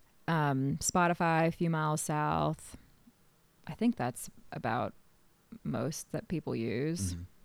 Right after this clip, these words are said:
Speaker 1: I don't know if I'm forgetting a major platform. I think that's it.
Speaker 2: Do y'all do
Speaker 1: <laughs>
Speaker 2: TikTok or anything like that?
Speaker 1: We don't do TikTok. I have a hard enough time keeping up with Instagram and
Speaker 2: <laughs>
Speaker 1: Facebook and
Speaker 2: MySpace.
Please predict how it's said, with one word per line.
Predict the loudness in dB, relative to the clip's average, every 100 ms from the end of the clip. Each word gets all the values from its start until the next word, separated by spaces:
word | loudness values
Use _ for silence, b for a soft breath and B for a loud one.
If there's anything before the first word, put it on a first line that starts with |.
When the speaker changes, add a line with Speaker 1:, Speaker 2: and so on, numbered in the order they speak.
| -18 -8
Speaker 1:
I |
don't | -6
know |
if | -4
I'm | -4
forgetting | -4 -4 -2 -4
a |
major | -4 -6 -6
platform. | -4 -4 -2 -2 -2 -2 -4
I |
think | -4 -2
that's | -4 -2
it. | -2 0
Speaker 2:
Do | 4
y'all | 6
do | 8
Speaker 1:
<laughs> | 6
Speaker 2:
TikTok | 6 6 8 8 6
or |
anything | 2 4
like | 4 4
that? | 2 4
Speaker 1:
We | 6
don't | 6
do | 6 6
TikTok. | 4 2 4 6 6 4 -2
I | 4
have | 6 4
a |
hard | 6 6
enough | 8 4
time | 4 4 6
keeping | 6 6
up | 4
with | 4 4
Instagram | 6 8 8 6
and | 4 4
Speaker 2:
<laughs> |
Speaker 1:
Facebook | 4 4 4 6 6
and | 2 4
Speaker 2:
MySpace. | 4 2 0 -2